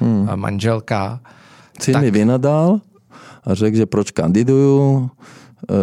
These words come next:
Speaker 1: že aj tak nevyhraju. No a,
Speaker 2: No a
Speaker 1: a dcera s
Speaker 2: manželka?
Speaker 1: manželkou mi řekli, proč kandiduju, když jsem slíbil, že teda po těch volbách, že, že už nebudu kandidovat.
Speaker 2: No a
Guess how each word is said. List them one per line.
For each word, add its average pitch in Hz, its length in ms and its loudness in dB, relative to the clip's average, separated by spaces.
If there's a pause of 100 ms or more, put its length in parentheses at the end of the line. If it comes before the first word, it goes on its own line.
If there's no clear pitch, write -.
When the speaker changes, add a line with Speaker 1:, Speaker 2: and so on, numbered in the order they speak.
(260)
Speaker 1:
že 98 400 -2 (400)
aj 92 80 0
tak 92 160 -4
nevyhraju. 113 840 2 (640)
No 101 360 2 (100)
a, 95 60 -4 (840)
Speaker 2:
No 98 160 -8
a 95 60 0
Speaker 1:
a 101 40 0
dcera 107 100 -4
s 107 140 2
Speaker 2:
manželka? 113 140 0
Speaker 1:
manželkou 113 480 0
mi 107 160 2
řekli, 101 240 0
proč 98 200 -2
kandiduju, 101 480 2
když 101 160 0
jsem 104 140 0
slíbil, 95 460 2
že 98 160 0
teda 95 280 0
po 90 180 -4
těch 95 160 -2
volbách, 90 540 0
že, 87 440 0 (600)
že 87 160 0
už 85 120 -4
nebudu 78 360 -2
kandidovat. - 540 -4 (340)
Speaker 2:
No 104 300 -8
a 117 300 -8